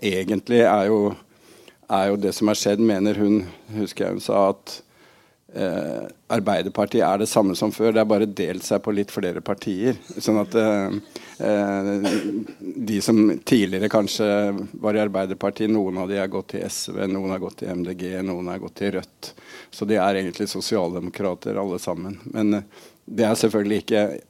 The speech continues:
det er litt for enkelt. Så jeg tror nok det også henger sammen med at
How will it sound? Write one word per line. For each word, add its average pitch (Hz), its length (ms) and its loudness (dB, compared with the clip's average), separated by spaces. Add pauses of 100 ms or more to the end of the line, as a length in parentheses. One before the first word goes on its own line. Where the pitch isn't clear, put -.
det 110 160 0
er 107 160 2
litt 104 220 -6
for 117 180 2
enkelt. 101 600 -6 (460)
Så - 200 -4
jeg 117 160 4
tror 123 160 4
nok 104 180 2
det 117 160 2
også 107 300 2
henger 104 180 2
sammen 98 380 -2
med 101 160 -2
at - 320 -12